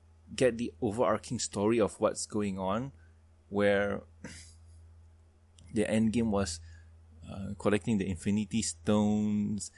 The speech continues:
Thanos getting them, and the heroes defeating Thanos. And since a few things are changed, like for example, uh, Civil War, and since, uh, sorry, the way that they did Civil War was a bit different from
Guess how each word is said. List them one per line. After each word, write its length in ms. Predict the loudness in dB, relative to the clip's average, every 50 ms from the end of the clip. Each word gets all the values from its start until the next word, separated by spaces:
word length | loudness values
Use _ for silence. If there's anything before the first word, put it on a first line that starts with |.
| -20 -20 -20 -14 -2
Thanos 360 | 2 4 6 6 6 4 4
getting 400 | 2 2 2 2 -2 -2 0 4
them, 280 | 4 4 4 4 2 0
and 480 | -2 -2 -2 -2 -2 -2 -2 -4 -4 -4
the 80 | -6
heroes 300 | -2 0 2 2 2 0
defeating 460 | 0 -4 -6 -2 -2 -2 -2 -2 -4
Thanos. 480 | -4 -2 -4 -2 -2 -2 -4 -6 -8 -10 -12 -18 -20 -20 -20 -8 -2
And 220 | 0 0 0 0
since 260 | 0 2 2 2 2 0
a 60 | -6
few 440 | -8 -8 -12 -12 -6 -2 0 0 0
things 340 | 0 0 -2 0 0 -2 -6 -10 -10 -4
are 420 | 0 0 2 2 2 0 -4 -6 -10 -16 -20 -20 -20 -20 -20 -20 -20 -20 -14
changed, 640 | -10 -8 -4 -2 0 2 2 2 2 0 -2 -4 -2
like 140 | -2 -2 -2
for 100 | 0 0
example, 540 | 0 2 0 0 2 2 2 2 2 0 -4 -14 -20 -20 -20 -20 -20 -20 -14 -12
uh, 480 | -10 -8 -8 -8 -8 -8 -10 -10 -10
Civil 380 | -10 -2 -2 0 0 0 -2 -2
War, 440 | 0 2 4 6 6 4 4 0 -4 -12 -20 -20 -20 -20 -20 -20 -20 -20 -20 -20 -20 -20 -20 -20 -10
and 260 | -6 -4 -4 -4 -4 -4
since, 420 | -2 0 0 0 0 -2 -6 -6 -12 -16 -18 -20 -20 -20 -20 -20 -20 -18 -18 -18 -18 -20 -20 -20 -20 -20 -20 -20 -20 -20 -20 -20 -20 -20 -20 -20 -20 -14 -8 -2
uh, 60 | -2 0
sorry, 220 | 2 2 2 4
the 140 | 6 6 8
way 140 | 8 6 6
that 160 | 4 2 2
they 120 | 0 0
did 240 | 0 0 0 0 0
Civil 320 | 0 0 2 2 2 4
War 200 | 6 6 6 6
was 200 | 6 4 2 0
a 80 | -4 -8
bit 180 | -8 -8 -4 -2
different 320 | -2 0 0 -2 -4 -2
from 380 | 0 2 2 2 2 0 -2